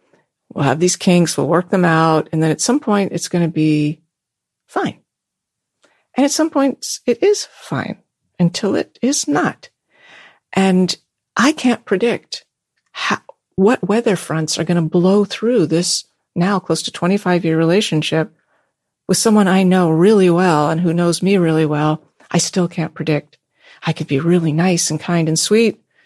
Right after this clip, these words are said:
and sort of get a blank stare. I can be a complete ass and just see him looking at me in the eyes, with the eyes of love. I, there's no telling. It doesn't stabilize.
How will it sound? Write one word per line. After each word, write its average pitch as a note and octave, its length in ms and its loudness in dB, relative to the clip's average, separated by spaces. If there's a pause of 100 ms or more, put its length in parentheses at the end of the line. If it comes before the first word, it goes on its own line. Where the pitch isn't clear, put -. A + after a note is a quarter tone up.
(140)
and D#3 80 -8
sort C#3 140 -4
of B2+ 60 -8
get C#3+ 120 -2
a - 40 -6
blank D3 280 -2
stare. F#3 460 -2 (1300)
I E3 100 -6
can D3+ 140 -2
be D#3 480 -6
a - 180 -20
complete E3+ 440 -2
ass F#3+ 480 -2 (600)
and D#3 160 0
just - 300 -4 (180)
see - 220 -2
him D#3+ 180 0
looking E3 240 0
at - 80 -4
me F3+ 140 0
in E3+ 100 0
the C#3 100 0
eyes, D#3 260 0
with F3 140 0
the D#3+ 100 2
eyes D#3+ 180 0
of - 120 -6
love. G#3+ 360 2 (240)
I, F#3+ 80 -2 (880)
there's G3 140 0
no G3+ 100 2
telling. G3 400 -4
It - 80 -12
doesn't E3+ 260 0
stabilize. D3 840 -4